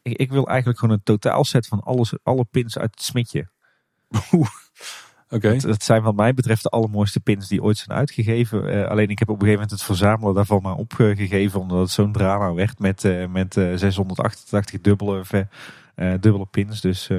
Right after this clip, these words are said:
Speaker 2: Wat zou het jou waard zijn? Hoeveel,
Speaker 1: Ja.
Speaker 2: hoeveel pins zijn er überhaupt?
Speaker 1: Ik, eh,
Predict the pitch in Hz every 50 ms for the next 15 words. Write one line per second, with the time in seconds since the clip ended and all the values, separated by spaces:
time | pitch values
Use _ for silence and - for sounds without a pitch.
0 | 87 92 95 90 - 95 101 104 101 95 98 98 98 98 101 110 110 - - 139
1 | 147 156 - _ _ _ _ _ _ _ _ _ _ _ - - 104 101 101 101
2 | 98 95 98 95 87 - 92 85 - - 117 123 139 139 131 131 127 120 110 -
3 | - _ _ - - - - 90